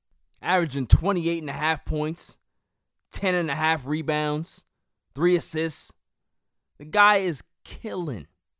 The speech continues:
And his team is the number one seed in the Eastern Conference. Lock it up. Joel Embiid is the M V P. Face it.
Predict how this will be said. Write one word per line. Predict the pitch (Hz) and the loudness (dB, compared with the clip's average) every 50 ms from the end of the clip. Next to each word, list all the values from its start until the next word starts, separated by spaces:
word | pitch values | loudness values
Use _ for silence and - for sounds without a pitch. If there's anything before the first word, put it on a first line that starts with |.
| _ _ _ _ _ _ _ _ _ _ _ | _ _ _ _ _ _ _ _ _ _ _
And | 151 180 185 | -2 0 0
his | 180 160 - | 0 0 -2
team | - - 220 220 220 214 208 | -4 -4 -4 -2 -2 0 0
is | 196 175 | 0 0
the | 156 165 170 | 0 0 -2
number | 165 160 160 170 190 208 208 202 190 196 | 0 -2 -2 0 0 0 0 0 -2 -2
one | 190 175 175 185 185 185 185 180 | -2 -2 -4 -2 -2 0 -2 -2
seed | - - - - - 190 190 180 180 180 175 170 151 - - | -4 -4 -6 -6 -6 -6 -8 -8 -6 -6 -6 -8 -8 -6 -6
in | 160 151 147 | -4 -4 -4
the | 143 151 - - _ _ | -6 -8 -8 -10 _ _
Eastern | 156 165 165 160 - - - - 160 156 151 147 135 - _ _ _ | -12 -10 -8 -6 -6 -8 -6 -6 -6 -6 -6 -8 -10 -14 _ _ _
Conference. | - - - 110 104 104 92 - _ _ 95 82 76 - - - - - - _ _ _ _ _ _ _ _ _ _ _ _ _ _ _ _ _ | -20 -18 -14 -14 -14 -14 -14 -18 _ _ -20 -20 -20 -20 -20 -20 -20 -20 -20 _ _ _ _ _ _ _ _ _ _ _ _ _ _ _ _ _
Lock | - 87 95 120 160 196 202 - - | -20 -14 -2 4 6 6 6 4 0
it | 190 180 | 2 4
up. | 180 175 143 - - _ - - - - _ _ _ _ _ _ _ _ _ _ _ _ 104 | 4 4 4 0 -4 _ -12 -12 -12 -18 _ _ _ _ _ _ _ _ _ _ _ _ -8
Joel | 95 139 147 165 165 165 165 160 | -2 2 4 4 6 4 4 0
Embiid | 147 131 151 151 147 139 139 135 | 0 -2 -2 -2 -2 -2 -2 -4
is | 120 120 120 107 | -4 -8 -10 -8
the | 107 120 117 | -6 -6 -4
M | 117 110 | -4 -6
V | 104 110 104 | -8 -10 -10
P. | - - - 85 - - _ _ _ _ _ _ _ _ _ _ _ _ _ _ _ _ _ _ _ _ _ _ _ _ _ _ _ _ _ _ _ _ _ | -8 -10 -10 -12 -14 -20 _ _ _ _ _ _ _ _ _ _ _ _ _ _ _ _ _ _ _ _ _ _ _ _ _ _ _ _ _ _ _ _ _
Face | - 233 262 269 - - | 2 2 2 4 4 2
it. | 202 135 - | 0 0 0